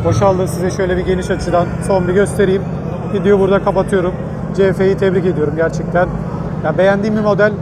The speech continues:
ama bunu A iki uyumlu diye lanse etmeyin. Öyle bir hataya düştüler. Otuz yedi kilowatt A iki uyumlu değil yani. Ha, A iki uyumlu getirirlerse bence bir tık daha iyi olabilir.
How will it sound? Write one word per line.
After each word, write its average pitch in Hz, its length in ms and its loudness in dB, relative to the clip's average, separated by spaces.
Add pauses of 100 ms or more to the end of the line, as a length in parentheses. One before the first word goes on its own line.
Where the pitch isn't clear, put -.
(100)
ama 190 180 0
bunu 196 180 -2
A 196 80 4
iki 196 200 -2
uyumlu 196 420 0
diye 196 160 0
lanse 196 260 0
etmeyin. 196 380 -2 (680)
Öyle 175 200 2
bir 180 60 2
hataya 185 360 2
düştüler. 190 380 0 (540)
Otuz - 160 -6
yedi 190 180 2
kilowatt 180 360 0
A 175 140 2
iki 175 140 -4
uyumlu 175 240 -2
değil 170 200 -2
yani. 151 280 -2 (600)
Ha, 180 220 0
A 175 120 4
iki 180 160 -2
uyumlu 185 160 0
getirirlerse 190 760 0
bence 175 240 0
bir 175 100 -4
tık - 160 -6
daha 175 140 2
iyi 185 100 0
olabilir. 175 340 0